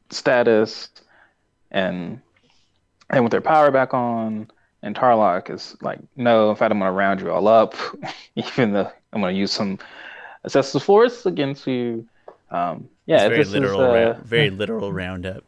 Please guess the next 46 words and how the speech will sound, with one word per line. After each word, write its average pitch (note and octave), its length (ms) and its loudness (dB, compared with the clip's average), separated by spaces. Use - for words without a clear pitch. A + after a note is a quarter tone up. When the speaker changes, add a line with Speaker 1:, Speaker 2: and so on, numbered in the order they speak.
Speaker 2:
using G2+ 340 -10
some - 160 -16
Speaker 1:
Yeah. G2+ 240 -2
Speaker 2:
barricades. - 420 -10
<laughs> - 40 -20
I, C3+ 140 2
I, C3 180 -2
to C3+ 100 -6
me, F#3+ 220 -2
it - 80 -4
was A#2 160 -8
even, B2 240 -6
so, A2 400 -2
uh, F#2 360 -2
you're, G#2+ 160 -8
I'm F#2+ 200 -6
not G2+ 160 -6
trying G2+ 180 -6
to F2 40 -10
take - 200 -10
away G2 140 -8
from G2+ 160 -12
your F#2+ 120 -8
description, A2 500 -10
which G2+ 140 -12
is - 80 -12
totally A2 340 -4
accurate, A2 460 -4
but A#2+ 100 -4
you C3+ 60 2
also G3+ 220 -2
have D3 120 0
to - 100 -8
ask B2+ 200 0
yourself, A#2 300 -6
like, G#2 220 -4
all C3 140 -2
their D3+ 160 -2
power A#2+ 340 -2
went C3+ 160 -6
out D#3+ 220 -6
or - 120 -6
something E3+ 340 -10
like F3+ 160 -10
that, G#3+ 300 -6
right? D#3+ 300 -4